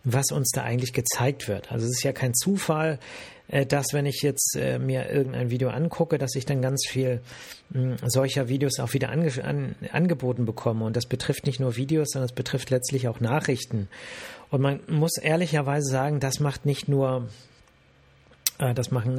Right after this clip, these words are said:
nicht nur die sozialen Medien, das machen auch die anderen Medien. Also ihr müsst mal in eurem Smartphone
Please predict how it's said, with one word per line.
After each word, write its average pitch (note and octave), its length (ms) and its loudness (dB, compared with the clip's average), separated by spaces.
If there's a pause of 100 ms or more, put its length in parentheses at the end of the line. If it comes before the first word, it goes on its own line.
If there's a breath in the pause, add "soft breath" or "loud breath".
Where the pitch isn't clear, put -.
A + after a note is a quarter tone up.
nicht C3 200 -2
nur B2 300 0 (380 loud breath)
die A#2+ 80 2
sozialen B2+ 440 2
Medien, C#3+ 280 2
das C3 160 0
machen B2+ 240 -2
auch B2 100 -2
die - 120 -6
anderen C#3 300 2
Medien. A2 340 0
Also A2+ 180 -2
ihr A#2+ 80 2
müsst C3 200 -4
mal C3 120 0
in A#2+ 80 -2
eurem A#2+ 480 0
Smartphone C3 720 0